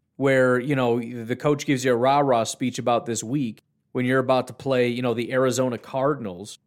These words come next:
coming up, which, by the way, what Whitney Mercilus was about to head into, what absolute wood chipper. And he's trying to tell you how you're gonna beat Arizona, and here's how we're gonna do this, and here's how we, you know you're gonna lose.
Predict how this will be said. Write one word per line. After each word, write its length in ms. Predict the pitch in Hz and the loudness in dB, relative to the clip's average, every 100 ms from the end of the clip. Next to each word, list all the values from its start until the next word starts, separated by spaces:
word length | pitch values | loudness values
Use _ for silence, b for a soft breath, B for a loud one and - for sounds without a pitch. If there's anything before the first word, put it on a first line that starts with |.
| _ | _
coming 340 | - 135 113 98 | -2 0 0 -2
up, 200 | 101 135 | -4 -4
which, 180 | 127 120 | -6 0
by 160 | 123 | 0
the 80 | 120 | 2
way, 100 | 123 | 2
what 220 | 113 104 | 2 -4
Whitney 420 | 123 127 135 135 | -8 -2 -2 -2
Mercilus 440 | 117 127 127 123 117 | 0 0 0 -4 -4
was 100 | 107 | -6
about 300 | 113 120 - | 0 0 0
to 80 | 104 | -4
head 220 | 123 120 | -2 -2
into, 360 | 131 139 98 | -4 -6 -10
what 240 | 92 104 - | -8 -8 -8
absolute 380 | 127 127 - 120 | -8 -8 -4 -4
wood 280 | 101 120 143 | 0 0 0
chipper. 460 | - 95 - 85 - _ _ - | -4 -8 -8 -16 -18 _ _ 0
And 120 | 147 | 2
he's 140 | 165 | 2
trying 200 | 156 165 | 4 4
to 60 | 143 | 4
tell 140 | 156 | 2
you 140 | 151 131 | 2 2
how 140 | 135 | 2
you're 180 | 143 143 | 2 0
gonna 140 | 131 | -2
beat 180 | 123 131 | -2 2
Arizona, 520 | 131 127 110 127 131 | 4 4 2 2 2
and 120 | 127 107 | 0 0
here's 200 | 139 123 | -2 0
how 140 | 131 | 0
we're 120 | 127 | 0
gonna 140 | 123 117 | -2 -2
do 160 | 123 | 0
this, 220 | 123 123 | 0 0
and 80 | 120 | -2
here's 160 | 123 123 | -6 -2
how 140 | 123 | -2
we, 140 | 120 151 | -2 -4
you 160 | 160 | -2
know 120 | 175 | 2
you're 160 | 185 185 | 2 2
gonna 140 | 196 | 0
lose. 480 | 196 247 277 - - | 0 2 0 -4 -16